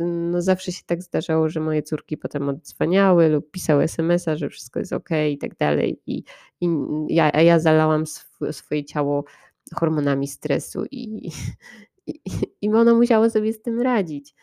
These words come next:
Natomiast, y, kiedy teraz sobie już wcześniej przypominam, to tych hormonów stresu na pewno jest, e,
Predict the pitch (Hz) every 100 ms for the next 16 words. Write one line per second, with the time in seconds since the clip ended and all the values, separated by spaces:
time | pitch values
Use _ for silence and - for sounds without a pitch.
0 | _ _ - 170 185 190 196 196 196 -
1 | _ - 165 175 170 170 175 165 175 170
2 | 180 180 180 156 160 170 - - 190 180
3 | 147 - 170 143 147 151 196 202 196 -
4 | 190 190 175 170 - - 170 - - 143
5 | - - 156 _ _ - 147